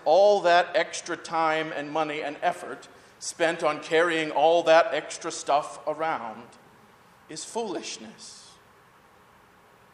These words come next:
When the bridegroom arrives, probably some fourteen hours late for the wedding banquet, and yet still expects the wedding banquet to go on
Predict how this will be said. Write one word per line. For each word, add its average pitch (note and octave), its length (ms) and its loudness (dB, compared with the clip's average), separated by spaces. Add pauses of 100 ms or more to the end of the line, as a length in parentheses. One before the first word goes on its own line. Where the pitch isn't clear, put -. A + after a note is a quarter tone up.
(1400)
When D3+ 160 -8
the D#3 60 -6
bridegroom E3+ 760 0
arrives, A#2+ 880 -6 (880)
probably G3 480 -2
some C#3+ 260 -8
fourteen F3+ 800 -10 (100)
hours C#3 600 0
late C3 400 -6
for - 160 -14
the A#2 120 -6
wedding B2+ 360 0
banquet, A2+ 640 -10 (720)
and D3 120 -8
yet D3+ 200 -4
still G3 260 -4
expects F3+ 560 -2
the D#3 120 -8
wedding C#3+ 340 -4
banquet C#3 420 -6
to B2+ 120 -14
go B2 300 -8
on B2 300 -8